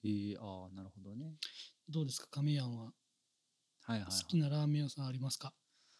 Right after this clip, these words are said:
Speaker 1: 好きなラーメン屋さん、まあまあ、ラーメン自体はね、もともと好きで、それこそ、ね、あなたも所属してたラーメン部。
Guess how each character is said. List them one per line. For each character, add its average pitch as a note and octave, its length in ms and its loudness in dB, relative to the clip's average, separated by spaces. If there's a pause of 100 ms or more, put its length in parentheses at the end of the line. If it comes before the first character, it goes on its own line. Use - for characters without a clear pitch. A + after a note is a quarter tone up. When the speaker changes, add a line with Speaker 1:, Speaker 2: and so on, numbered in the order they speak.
(800)
Speaker 1:
好 - 200 0
き F#3+ 120 -10
な E3+ 100 0
ラ C#3 120 6
ー - 20 6
メ B2 140 8
ン - 20 8
屋 A2+ 100 4
さ - 80 -4
ん、 C3 40 6
ま C3 40 8
あ B2+ 40 10
ま A2+ 140 8
あ、 G#2+ 40 -2
ラ C#3 160 2
ー - 20 2
メ B3 200 6
ン G2+ 40 0
自 F#2+ 140 -4
体 F#2 140 -4
は F#2 120 -8
ね、 G2 280 0 (880)
も G#2+ 100 -6
と - 120 -4
も G#2 120 0
と G2+ 100 -10
好 - 60 -2 (100)
き G#2 100 -4
で、 F#2 80 -8
そ - 140 -2
れ C3 100 2
こ C3+ 100 0
そ、 F2+ 380 -2 (400)
ね、 A2 220 2
あ G#2 80 -6
な G#2+ 100 0
た G#2 140 0
も F2+ 340 -4
所 - 180 -2
属 G2+ 280 -6
し - 80 0
て G2+ 100 -6
た F#2+ 120 -10
ラ G#2 140 0
ー G2 60 4
メ B2 160 8
ン G2+ 80 -2
部。 F#2+ 160 -6